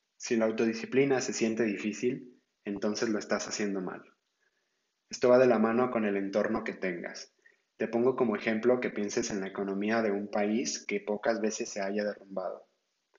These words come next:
Llévalo ahora a un solo individuo. Las cosas pueden funcionar realmente si tienes una estabilidad y una consistencia en todas tus actividades del día a día, como puede ser bañarte, comer,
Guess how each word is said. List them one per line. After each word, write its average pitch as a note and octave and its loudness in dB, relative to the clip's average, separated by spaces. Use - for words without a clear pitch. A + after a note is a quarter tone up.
Llévalo A2+ 6
ahora A2 6
a G#2+ -4
un A2 0
solo A2+ 2
individuo. G#2 0
Las G#2+ -2
cosas - 0
pueden D3 4
funcionar G#2+ -2
realmente G#2+ 4
si G#2+ -6
tienes A2 -2
una A2+ 0
estabilidad G#2 2
y A2 2
una A2 0
consistencia G#2+ -2
en A2 -6
todas G#2+ -2
tus G#2+ -8
actividades G#2 -6
del G2+ -6
día G#2+ 0
a G#2 0
día, G#2 -2
como G#2+ -2
puede A2 4
ser A2 2
bañarte, A2+ 2
comer, A2 2